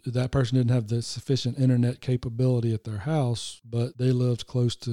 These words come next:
another Georgia Power office where they could drive in to fill those shifts. And that provides some resiliency as well, because you're on, you're then on the company network,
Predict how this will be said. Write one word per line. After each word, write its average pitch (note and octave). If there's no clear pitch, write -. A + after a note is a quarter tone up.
another B2
Georgia A2+
Power A#2
office B2
where A#2
they A2+
could A2
drive A#2
in A2+
to A2+
fill A2+
those A#2
shifts. A2+
And B2
that C#3
provides A#2
some A#2+
resiliency A2+
as A2
well, A#2+
because A2+
you're A#2+
on, B2+
you're A#2+
then C3+
on A#2+
the A2+
company A#2+
network, A2+